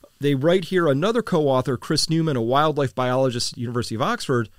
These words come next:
was part of a research team that documented a number of live wild mammals for sale at the Hunan market in November and December two thousand nineteen, including raccoon dogs."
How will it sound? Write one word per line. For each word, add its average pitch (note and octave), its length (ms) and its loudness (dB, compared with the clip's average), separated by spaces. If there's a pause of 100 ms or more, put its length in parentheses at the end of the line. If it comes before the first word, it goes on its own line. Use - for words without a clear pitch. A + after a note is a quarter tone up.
(440)
was D4 260 -2
part D#3+ 320 2
of A#2 100 -4
a C3+ 40 -2
research D3 520 -2
team A2+ 280 -2
that G#2+ 160 -6
documented D3+ 580 -2
a A#2 40 -2
number B2+ 220 -2
of G2+ 140 -4
live F#3 500 -2 (160)
wild D#3 560 -2
mammals D#3 440 -2
for - 120 -4
sale B2+ 520 0 (280)
at B2 80 -6
the C3 80 -2
Hunan F3 360 2
market F#3+ 380 2
in C#3 200 -2
November F3 460 2
and C#3+ 120 -2
December F#3+ 360 2
two G#3+ 120 0
thousand G3 220 2
nineteen, G3+ 260 2
including A#3 440 2
raccoon A#3 340 2
dogs." C#3+ 380 2